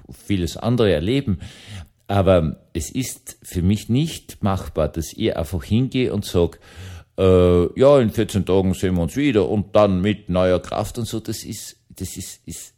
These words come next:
ist blöd. Das ist einfach extrem deppert. Das funktioniert so nicht.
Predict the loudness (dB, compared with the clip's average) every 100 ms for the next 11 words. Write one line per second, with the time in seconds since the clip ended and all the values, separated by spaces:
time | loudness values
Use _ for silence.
0 | _ -20 -20 -20 -8 -4 -4 -4 -8 -14
1 | _ _ -20 -16 -14 -12 -14 -14 -16 -18
2 | -18 -14 -8 -6 -6 -6 -8 -10 -14 _
3 | -20 -20 -20 -18 -14 -8 -8 -8 -10 -6
4 | -6 -6 -6 -4 -4 -4 -2 0 0 -4
5 | -10 -20 _